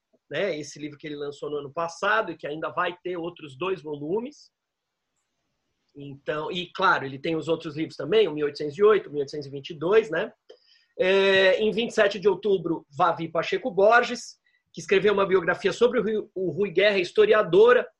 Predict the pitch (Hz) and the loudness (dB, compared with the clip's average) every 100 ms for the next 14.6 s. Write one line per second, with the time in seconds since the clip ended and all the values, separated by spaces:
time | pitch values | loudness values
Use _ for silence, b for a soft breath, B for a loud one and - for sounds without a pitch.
0 | _ b b - 151 - 208 208 - 214 | _ b b 0 2 6 4 4 -2 2
1 | 190 247 262 208 202 180 170 - 170 165 | 6 8 6 2 -2 -2 -2 0 0 0
2 | 165 165 151 143 - 185 208 208 170 - | -4 -2 -4 -4 -2 2 2 0 -6 -4
3 | 165 165 151 151 - 147 143 139 147 147 | -4 -2 -6 -8 -10 -12 -12 -10 -6 -6
4 | - 147 143 139 151 139 143 185 196 151 | -6 -6 -6 -8 -10 -10 -4 -2 -2 -2
5 | 127 - 175 220 - - _ _ b b | -4 -2 -2 -2 -8 -20 _ _ b b
6 | b 214 190 220 233 247 240 208 165 185 | b -4 -2 4 4 4 4 2 2 0
7 | 170 165 185 196 185 175 165 165 185 180 | -2 -2 0 2 2 2 2 0 0 0
8 | 220 - 226 240 254 254 247 _ _ _ | 0 2 2 6 6 4 0 _ _ _
9 | _ _ _ - _ _ _ _ _ - | _ _ _ -20 _ _ _ _ _ -4
10 | 143 147 139 131 139 147 147 175 160 - | 2 2 2 -2 0 -2 2 2 2 -2
11 | _ 160 151 - 185 185 170 160 147 - | _ -4 -4 -4 -2 -2 -4 -4 -4 -8
12 | 240 262 196 196 - 190 180 170 175 - | -4 -4 -4 -8 -4 -6 -2 -4 -4 -4
13 | 170 165 175 165 156 - 190 185 160 151 | -4 -2 -2 -2 -4 -2 -2 -2 -4 -6
14 | - 147 175 226 226 | -4 -2 0 0 -2